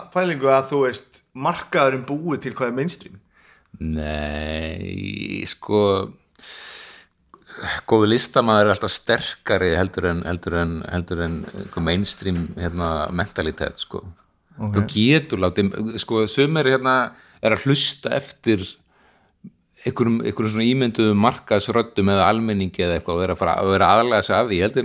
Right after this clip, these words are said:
Speaker 2: ég held að það virki aldrei, sko. En bara þegar þú kemur með eitthvað, hérna, gott shit,
Speaker 1: Mm.
Speaker 2: og þá tekur mainstreami við því, sko. Eiginlega alveg sama hvað það er,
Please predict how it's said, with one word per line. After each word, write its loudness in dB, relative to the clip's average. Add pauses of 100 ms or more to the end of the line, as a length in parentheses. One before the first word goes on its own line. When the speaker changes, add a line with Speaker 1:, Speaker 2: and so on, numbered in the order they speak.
(140)
Speaker 2:
ég -2
held -4
að -6
það -2
virki -4
aldrei, -6
sko. -20 (1080)
En 0
bara 2
þegar 2
þú -12
kemur 2
með 2
eitthvað, -2 (160)
hérna, -4
gott -4
shit, -6 (180)
Speaker 1:
Mm. -6
Speaker 2:
og -16
þá 0 (120)
tekur 0 (720)
mainstreami 2
við -2
því, -8
sko. -14 (800)
Eiginlega 4
alveg -2
sama -4
hvað 0
það -2
er, -10